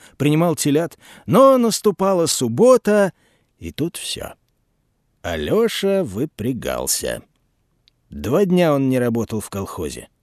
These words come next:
Субботу и воскресенье. И даже уж и забыли, когда это он завел такой порядок. Все знали, что этот преподобный Алеша сроду такой. В субботу и воскресенье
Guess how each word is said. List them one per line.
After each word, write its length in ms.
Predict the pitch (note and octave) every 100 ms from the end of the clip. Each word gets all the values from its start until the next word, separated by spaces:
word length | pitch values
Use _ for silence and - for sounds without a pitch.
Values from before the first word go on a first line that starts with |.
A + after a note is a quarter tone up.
| _ _ _
Субботу 680 | - - D#2 A2+ D3 F2+ - _ _ _ _ _ _ _ _ _
и 160 | A#3+
воскресенье. 840 | A3+ F#3+ - E3 - F#2 B1 B1 - _ _ _ _ - - _ _ _ _ _ _ _ _ _ _ _ _ _
И 80 | -
даже 300 | F#2+ F#2+ D#2
уж 180 | F2+ -
и 60 | F#2
забыли, 440 | F#2+ E2 A#3 G#3+
когда 340 | - A#2 G#2
это 180 | B2 A2+
он 100 | B2
завел 280 | A#2 C#3+ D3
такой 260 | E3+ D#3+ F#3+
порядок. 560 | G#3 G3 D2 - - _
Все 240 | - - G3
знали, 260 | G#3 B3
что 160 | F3+ -
этот 200 | F3+ E3
преподобный 680 | - F3 G3 F3 B2 F#2+ C3
Алеша 420 | A3+ B3+ - - _
сроду 460 | - - B3 G#3+ G2
такой. 420 | G#2 - B1+ - _ _ _ _
В 120 | -
субботу 340 | C#4+ C#4 F#3
и 40 | E3
воскресенье 720 | D#3+ G#3+ G#3+ B3 G#3 E2+